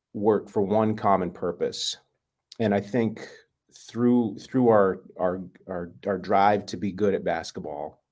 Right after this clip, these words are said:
to be a great team together, uh, there's some unbelievable bonds and friendships that are formed.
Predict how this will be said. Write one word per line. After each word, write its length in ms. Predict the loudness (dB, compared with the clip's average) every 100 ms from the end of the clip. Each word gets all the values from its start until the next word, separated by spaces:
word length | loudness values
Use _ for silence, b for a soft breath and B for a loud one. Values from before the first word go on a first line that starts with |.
| -10
to 80 | -4
be 120 | -4
a 40 |
great 360 | 0 0 0 -4
team 320 | -2 -2 -4
together, 640 | -8 0 2 2 -4 -10 _ b b b b b _
uh, 80 | 0
there's 220 | 0 2
some 160 | -2 -2
unbelievable 500 | -2 2 0 -2 -4
bonds 420 | -4 -4 -4 -8
and 120 | -14
friendships 440 | -8 -8 -6 -12 -8
that 100 | -8
are 60 |
formed. 440 | -8 -10 -12 -12